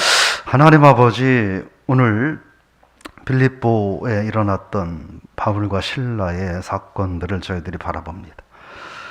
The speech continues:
하룻밤 사이 있었던 일이지만 참 십 년같이 길게 느껴지는 고난의 시간들이었습니다.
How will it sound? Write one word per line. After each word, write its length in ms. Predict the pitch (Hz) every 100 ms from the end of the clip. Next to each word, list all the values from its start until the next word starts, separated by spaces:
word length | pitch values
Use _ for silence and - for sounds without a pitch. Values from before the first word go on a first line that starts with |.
| - - _ _
하룻밤 520 | - 143 - 143 131
사이 200 | 117 131
있었던 520 | 110 - 113 - 110 98
일이지만 800 | 98 90 95 95 82 95 113 110 _
참 280 | - - 98
십 220 | - -
년같이 760 | 139 139 131 131 123 104 113 98
길게 560 | - 110 110 104 120 113
느껴지는 880 | 98 - 104 95 92 98 107 98 92
고난의 460 | - 85 92 104
시간들이었습니다. 1120 | 90 - 101 87 92 104 110 - 82 85 98